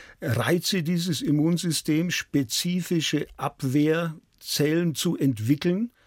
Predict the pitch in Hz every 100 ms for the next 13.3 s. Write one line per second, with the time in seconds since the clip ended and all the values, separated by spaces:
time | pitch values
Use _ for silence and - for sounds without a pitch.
0 | _ _ - 135 - - 139 151 147 185
1 | 180 123 107 - - - 175 165 135 120
2 | 117 113 110 107 117 127 110 110 104 139
3 | 214 165 147 143 123 - - - - -
4 | 143 165 - 185 220 - - _ 127 127
5 | 117 104 _ _ _ 120 120 107 104 120
6 | 139 180 180 151 - - 127 156 156 147
7 | 147 151 - 131 123 113 - 131 147 151
8 | 127 127 127 131 123 135 147 165 165 -
9 | 175 269 - 110 - 117 147 185 - 170
10 | 175 214 247 - - - 135 131 110 -
11 | 151 190 160 139 127 147 175 175 - -
12 | - 123 139 143 131 143 123 123 139 151
13 | 151 160